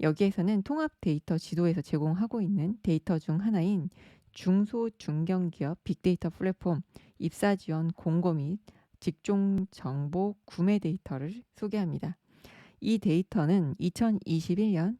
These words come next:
일월 일 일부터 입사 지원 기록이 있는 공고의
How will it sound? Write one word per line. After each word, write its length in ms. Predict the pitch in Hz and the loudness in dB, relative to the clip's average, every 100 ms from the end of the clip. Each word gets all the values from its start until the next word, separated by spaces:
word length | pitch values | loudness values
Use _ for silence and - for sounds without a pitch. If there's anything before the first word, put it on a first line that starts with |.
| _ | _
일월 320 | 247 269 262 | -2 0 0
일 120 | 247 262 | -2 -4
일부터 500 | 254 - - 170 160 _ _ | -4 -6 -2 -2 -4 _ _
입사 400 | - 175 - 233 | -6 -6 0 0
지원 360 | 220 - 175 185 | 0 0 0 0
기록이 500 | 190 - 160 160 175 | 0 0 0 0 -2
있는 320 | 139 147 196 | 0 0 0
공고의 640 | 196 - 160 160 151 151 | -2 -2 0 0 0 0